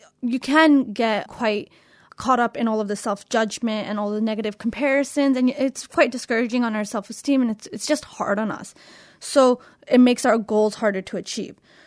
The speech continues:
So instead, if we visualize each of these steps along the way, it's actually, we've made it part of the process. We've made it part of what we're trying to achieve. So by going to your lessons, you're actually, you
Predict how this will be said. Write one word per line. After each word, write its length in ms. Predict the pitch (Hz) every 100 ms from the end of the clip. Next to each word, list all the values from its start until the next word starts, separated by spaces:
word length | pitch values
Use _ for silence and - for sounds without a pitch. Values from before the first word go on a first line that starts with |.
| _
So 120 | -
instead, 380 | 247 254 - 285
if 200 | - -
we 380 | 254 254 233 -
visualize 640 | 214 277 285 302 247 220
each 140 | 226 233
of 80 |
these 140 | 208 226
steps 240 | 240 220
along 240 | 233 220 220
the 80 |
way, 300 | 214 240 226 -
it's 140 | 240
actually, 460 | - 247 - 302 269
we've 360 | 226 254 247
made 280 | 247 247 294
it 160 | 311 302
part 240 | - 240
of 100 | 220
the 100 | 220
process. 520 | - 214 202 - -
We've 220 | 214 240 214
made 240 | 226 220
it 160 | 233 -
part 240 | - 214
of 160 | 214 -
what 180 | 220 220
we're 100 | 226
trying 360 | - 226 214
to 120 | 208 240
achieve. 380 | 208 - 220
So 220 | - 233 226
by 360 | 214 202 233
going 400 | 226 208 240 262
to 160 | 247 254
your 140 | 226
lessons, 560 | 214 233 240 220 220 208
you're 120 | 226
actually, 540 | 240 262 - 247 226 214
you 440 | 220 233 240 226